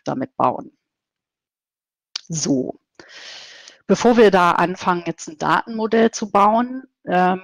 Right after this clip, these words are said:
sind hier erstmal ein paar Begriffe und gleich einmal das User Interface von D M X. Ähm,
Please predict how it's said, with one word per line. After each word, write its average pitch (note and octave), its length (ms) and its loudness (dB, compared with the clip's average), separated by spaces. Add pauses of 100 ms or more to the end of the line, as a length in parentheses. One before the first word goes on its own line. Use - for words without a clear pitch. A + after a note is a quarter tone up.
(120)
sind F3 240 -6
hier - 160 -4
erstmal - 320 -2
ein D#3 60 -4
paar E3+ 180 -2
Begriffe C4 680 2
und F#3 420 -6
gleich D#3+ 540 -2
einmal D#3 340 -2 (120)
das - 260 -12
User G3 320 -2
Interface A3+ 580 -2
von G#3+ 200 -6
D A3 100 2
M A3+ 160 2
X. - 480 -2 (1400)
Ähm, F#3 840 0